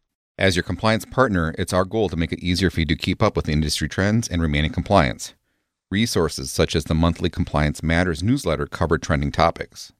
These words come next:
Our compliance policy manual is an essential tool you can use to make sure you're in compliance with regulations and compliance policies. We send out updates to the manual monthly,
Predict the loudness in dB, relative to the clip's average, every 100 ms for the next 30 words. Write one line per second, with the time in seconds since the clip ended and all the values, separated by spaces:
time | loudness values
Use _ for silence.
0 | _ _ _ _ _ _ -2 -2 -2 -2
1 | 0 -2 -2 0 0 0 0 0 0 -2
2 | -2 0 0 2 0 0 -2 0 0 0
3 | 0 0 2 0 0 -2 -2 -2 0 0
4 | 0 -2 -2 -2 0 0 0 -6 -2 -2
5 | 0 0 0 0 -4 -2 -6 -2 -2 0
6 | 0 -4 0 0 0 -6 -14 -16 -20 _
7 | _ _ _ _ -2 0 0 2 0 -2
8 | 0 0 0 -2 0 0 2 2 2 0
9 | 0 0 0 -2 -2